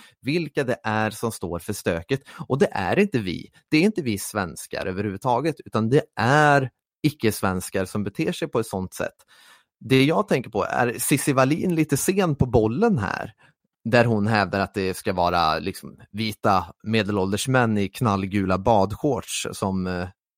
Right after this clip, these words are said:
brölar och beter sig. Utan ser kanske inte vad, jag tror nog Svensson kan se igenom det här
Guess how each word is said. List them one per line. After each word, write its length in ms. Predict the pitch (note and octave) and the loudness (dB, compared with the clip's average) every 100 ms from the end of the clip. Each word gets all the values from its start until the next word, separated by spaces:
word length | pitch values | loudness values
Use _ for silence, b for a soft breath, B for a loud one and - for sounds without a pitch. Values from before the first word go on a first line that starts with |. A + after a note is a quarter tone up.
| F#2+ F#2+ | -8 -2
brölar 440 | A#2 A2 F#2+ F#2 G2 | 2 4 4 4 2
och 100 | F2+ | 0
beter 400 | G2+ - F2 E2 | -2 -2 -2 -2
sig. 300 | - - - B B B B _ _ | -4 -6 -8 B B B B _ _
Utan 380 | A#2 A#2 B2+ A#2+ b b b - | -2 2 2 2 b b b -6
ser 320 | - C3+ C3+ | -2 2 2
kanske 320 | C3+ C#3 - | 4 0 2
inte 140 | A#2+ A2+ | 0 0
vad, 240 | B2+ - - | 0 -2 -8
jag 220 | A#2+ C3+ | -2 0
tror 180 | - F3+ | 2 4
nog 140 | D3+ | 2
Svensson 560 | - C3 A2 - G#2 G2+ | 2 2 0 0 -2 -2
kan 280 | - A#2+ A2 | -2 -2 0
se 140 | - | 0
igenom 580 | A#2 A#2+ D3 E3+ D#3+ D3 | 0 2 2 4 2 2
det 80 | B2 | 0
här 360 | F#2+ F2 F2 | 2 0 -2